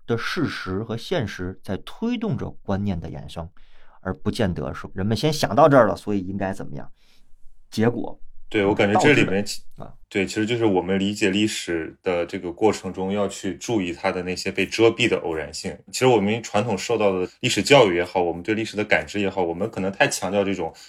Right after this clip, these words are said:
Speaker 2: 马克思主义史观的，就是要有一个线性历史观，影响我们对未来和当下的很多判断。我觉得其实在这门课里面，整个大观的老师们他所要去建构的我们这种实感，其实我觉得是最宝贵的。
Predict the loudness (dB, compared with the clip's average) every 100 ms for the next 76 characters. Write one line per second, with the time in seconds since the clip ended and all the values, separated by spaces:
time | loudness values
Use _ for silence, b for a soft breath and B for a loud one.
0 | B B -4 -4 -2 0 0 0 -2 0
1 | 2 2 0 0 -4 -6 -4 2 4 2
2 | -2 -2 2 4 4 2 -4 -4 -4 -4
3 | -4 -4 -4 -4 _ _ -8 -4 2 4
4 | 4 2 -2 0 4 4 4 4 0 2
5 | 0 2 2 4 4 4 2 -10 -10 -6
6 | -6 -6 -8 -4 2 2 2 0 0 0
7 | B B B 6 6 6 0 4 4 6
8 | 2 -2 -2 -4 2 4 6 4 4 4
9 | 4 2 4 2 2 -2 -2 -2 0 0
10 | 0 -4 2 4 2 0 0 0 B B
11 | 4 4 6 4 4 0 -2 -4 -2 -2
12 | 0 0 2 4 2 2 2 2 2 -2
13 | -2 -4 0 2 2 -4 -6 -10